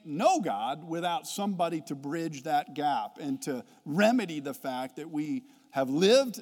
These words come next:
in independence and self-sufficiency in offense to God, that we've sinned in specific ways, and we've also sinned in just our attitude of living life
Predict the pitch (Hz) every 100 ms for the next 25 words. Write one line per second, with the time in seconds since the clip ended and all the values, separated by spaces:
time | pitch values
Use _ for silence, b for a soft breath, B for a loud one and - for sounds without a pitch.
0 | - 156 139 170 185 165 - 202 247 247
1 | 226 - 147 190 175 - 147 - 214 226
2 | 190 - 208 196 - 151 135 - 180 170
3 | - 147 160 170 165 170 - B B -
4 | 131 135 139 - 180 156 139 - 165 -
5 | 240 214 180 175 165 160 143 139 131 143
6 | 139 - 123 - 147 143 123 120 131 127
7 | 117 110 - 160 160 139 - 120 110 127
8 | 143 131 123 135 127 117